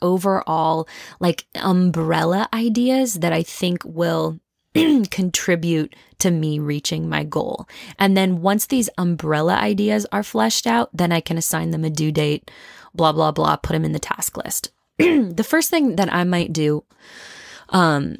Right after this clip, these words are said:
to help me reach twenty-five thousand podcast listens is to spend an hour or so researching how to increase my podcast reach. I also might connect with a podcasting community and get involved,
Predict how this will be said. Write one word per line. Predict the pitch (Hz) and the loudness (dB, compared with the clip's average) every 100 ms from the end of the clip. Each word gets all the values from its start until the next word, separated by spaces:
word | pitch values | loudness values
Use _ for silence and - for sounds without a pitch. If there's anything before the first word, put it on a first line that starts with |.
| - | -4
to | - | -2
help | 175 170 | 0 0
me | 165 | -2
reach | 151 - | -2 -4
twenty-five | - 165 - - | -4 -6 -6 -4
thousand | 160 156 | -2 -2
podcast | - 190 196 - - | -2 -2 -2 -2 0
listens | 160 - 160 160 - | -2 0 -2 -4 -4
is | 330 285 220 | -4 0 0
to | 214 208 | 0 -2
spend | - 208 240 | 2 2 4
an | 220 | 2
hour | 185 185 185 | 2 2 0
or | |
so | 190 175 | 0 -4
researching | 160 185 208 190 170 - 160 160 170 - - | -2 0 0 -2 -4 -4 -6 -8 -12 -18 -8
how | - 208 | 0 2
to | 214 - | 2 0
increase | 185 180 185 - 175 - | -2 -2 -2 -4 -4 -4
my | 170 | -8
podcast | 160 - 151 - 165 - - 156 | -8 -10 -10 -10 -10 -10 -12 -8
reach. | 143 - - - - _ _ _ _ - - | -8 -8 -6 -6 -8 _ _ _ _ -20 -4
I | 180 | 0
also | - 202 226 226 | 2 2 2 2
might | 185 - | 0 -2
connect | - 160 160 - | -6 -4 -4 -6
with | 185 | -10
a | 185 | -10
podcasting | - 190 185 214 208 - 226 226 | -8 -8 -6 -6 -6 -4 -4 -2
community | 240 262 392 294 160 - | -2 -2 0 -2 -2 -4
and | 165 | -6
get | 175 196 | -4 0
involved, | 226 220 233 294 233 - | 0 2 2 4 2 0